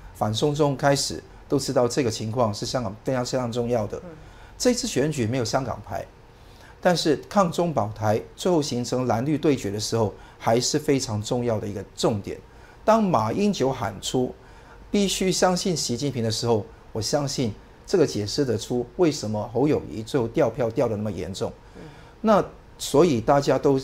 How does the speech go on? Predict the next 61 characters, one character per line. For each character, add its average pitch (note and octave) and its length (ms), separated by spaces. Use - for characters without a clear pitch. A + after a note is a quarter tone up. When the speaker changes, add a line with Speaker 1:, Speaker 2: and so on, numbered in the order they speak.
Speaker 1:
擦 C#3 200
亮 C3 180
眼 G2 160
睛 A2+ 220
的。 F#2+ 140
你 B2 120
看 F#3+ 260
历 G3 160
届 D3+ 260
台 A#2 240
湾 C3+ 140
的 A2+ 80
选 A2 240
举， - 200
每 B2 220
当 F#3+ 220
地 G3 200
方 F3+ 180
选 C#3 240
举 G#2+ 160
的 G#2 60
时 A2 160
候， A#2 180
蓝 A#2+ 240
营 A#2+ 120
占 C3+ 220
优 B2+ 140
势。 A#2 340
Speaker 2:
是。 F3 300
Speaker 1:
但 F#3+ 180
到 F3 240
总 D3+ 300
统 A2+ 180
选 A#2+ 220
举 C#3 140
的 G#2 80
时 G#2 140
候， A#2+ 180
连 B2+ 180
续 C#3 160
这 C3 160
么 B2+ 100
多 B2+ 200
年 F#2+ 180
了， D#2 140
都 D#3 120
是 D3 180
绿 C#3+ 160
营 G#2+ 160
占 G#2+ 200
优 G2 140
势。 - 240
那 E3+ 100
也 B2 140
打 - 240
破 - 240
了 B2 100
八 F3+ 320
年 A2+ 300
那 C3 120
个， A2 300